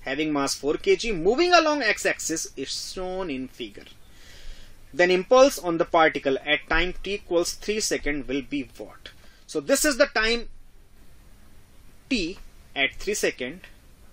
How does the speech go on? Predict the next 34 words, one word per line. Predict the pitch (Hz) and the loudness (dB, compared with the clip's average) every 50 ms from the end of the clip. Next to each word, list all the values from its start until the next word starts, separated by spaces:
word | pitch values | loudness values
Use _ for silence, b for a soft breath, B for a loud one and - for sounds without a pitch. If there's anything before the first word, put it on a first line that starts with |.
| - - - - | -20 -20 -20 -8
where | 127 147 185 220 240 | 2 4 6 6 6
we | 190 170 160 | 4 0 -2
have | 151 151 - | -4 -4 -8
to | - 143 | -10 -8
calculate | - 139 127 123 - 147 160 165 - | -4 -4 -4 -4 -2 -2 -2 -2 -2
impulse. | 180 185 202 - 233 233 240 - - | -6 -8 -4 0 2 2 2 0 0
We | 220 254 | 0 2
know | 262 277 | 2 2
very | 247 185 208 220 254 311 320 | 4 4 6 6 6 6 6
well | 226 175 170 170 196 190 | 4 4 4 4 4 4
that | 165 175 175 - 175 | 4 4 2 2 2
impulse | 165 165 160 - 208 208 220 220 - - | -2 -4 -2 0 2 2 2 2 0 -2
is | 139 139 131 | -6 -6 -6
what? | 131 131 139 156 175 190 - - - - - - - - - - - - - - - - - - - - - - | -4 -2 0 0 0 0 -2 -6 -14 -18 -16 -16 -12 -8 -6 -6 -6 -6 -8 -8 -10 -12 -14 -16 -18 -20 -16 -12
Change | - - 175 175 180 185 190 196 202 202 185 - - - | -8 -6 -4 -4 -4 -4 -4 -4 -4 -6 -8 -10 -12 -10
in | 139 131 123 123 139 175 - - - - - - | -10 -10 -8 -8 -10 -12 -14 -18 -20 -20 -20 -20
momentum. | 107 120 135 139 147 156 151 139 127 - 110 - - | -12 -8 -6 -4 -2 -2 -2 -2 -4 -10 -14 -16 -16
So | - - - 107 - - | -14 -12 -12 -12 -8 -6
anyhow, | 139 156 196 202 180 165 139 117 113 165 b b b b b b | -4 -2 -2 -4 -4 -4 -6 -6 -6 -8 b b b b b b
if | - 147 - | -12 -10 -4
we | 160 151 | 0 2
are | 143 139 | 2 4
able | 143 147 180 202 190 | 4 4 4 4 4
to | - 160 143 135 151 - - - - | 2 0 -4 -4 -4 -8 -14 -12 -8
calculate | 120 123 123 - 139 135 131 131 | -6 -6 -6 -4 -4 -4 -2 -2
the | 135 | -4
change | 135 - 123 127 135 143 | -6 -6 -6 -6 -6 -4
in | 151 | -4
momentum, | 151 156 165 180 190 196 - 214 196 170 | -4 -2 -2 -2 -4 -4 -4 -6 -4 -4
then | 156 143 139 | -4 -4 0
that | 135 170 180 - | 2 2 2 2
will | - 139 131 | 0 -2 -2
be | 123 131 | -2 -4
the | 131 156 - | -4 -4 -6